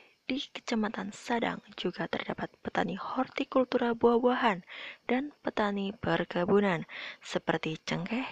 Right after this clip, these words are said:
kapulaga, dan kemukus. Di samping itu, terdapat tiga dari tujuh desa di Kecamatan Sadang yang mempunyai agrowisata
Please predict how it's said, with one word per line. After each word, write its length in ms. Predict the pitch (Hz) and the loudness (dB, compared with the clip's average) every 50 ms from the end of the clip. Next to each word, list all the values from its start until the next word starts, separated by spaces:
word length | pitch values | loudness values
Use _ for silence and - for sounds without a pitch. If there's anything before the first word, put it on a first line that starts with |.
| - _ _ _ - | -12 _ _ _ 4
kapulaga, 880 | 247 254 - - - 254 240 233 226 226 - - 214 208 208 220 220 - - _ _ _ _ - | 4 4 4 4 6 6 6 6 6 2 0 0 2 2 2 0 -2 -6 -12 _ _ _ _ -2
dan 280 | - 196 190 190 202 - | 0 0 0 0 -4 -4
kemukus. 800 | - - 160 160 165 170 170 - - 190 185 175 175 - - - - _ _ _ _ _ _ _ _ _ _ _ _ _ _ _ | -4 -4 -2 -2 -2 -4 -2 0 4 4 4 4 4 0 -6 -12 -14 _ _ _ _ _ _ _ _ _ _ _ _ _ _ _
Di 160 | - 196 196 196 | -2 -2 0 0
samping 640 | - - - - 220 226 233 233 240 233 240 - | -2 -4 -4 -2 0 0 0 2 2 2 0 0
itu, 480 | - 262 - - - 202 175 170 170 - | 0 -2 0 0 0 2 2 2 2 0
terdapat 560 | - - - - - 170 - - - 170 - _ _ | 0 -2 -2 -2 -2 -2 0 0 0 0 -2 _ _
tiga 400 | - 240 - - - 262 262 262 | -4 -2 -2 0 0 0 2 0
dari 320 | 240 - 226 214 214 202 202 _ _ | 0 0 0 2 2 0 -2 _ _
tujuh 480 | - - - 262 - - 262 262 262 254 - - | -4 -2 -2 -2 0 0 -2 -2 -2 -2 -2 -2
desa 400 | 208 208 - - - - 190 185 | -2 -2 -2 -4 -6 -4 -4 -2
di 160 | - 190 - | -2 -4 -4
Kecamatan 720 | - - 180 - - 185 175 175 175 - - - 165 165 | -4 -6 -8 -6 -4 -4 -2 -2 -4 -2 -2 -2 -2 -2
Sadang 480 | 175 - - 233 226 220 247 240 240 262 269 | -2 -4 0 0 0 2 2 2 2 2 2
yang 320 | 247 226 233 247 254 262 277 | 2 4 4 4 2 2 0
mempunyai 640 | 277 277 262 262 - 226 214 208 202 190 185 180 - - | 0 0 2 4 4 6 6 6 4 2 2 0 0 4
agrowisata 1300 | - 175 175 185 175 - - - 175 170 165 165 165 160 160 170 - - - 196 202 - - - 170 | 4 6 6 4 2 2 4 6 6 8 8 6 6 4 0 -2 -2 0 0 0 0 2 2 2 2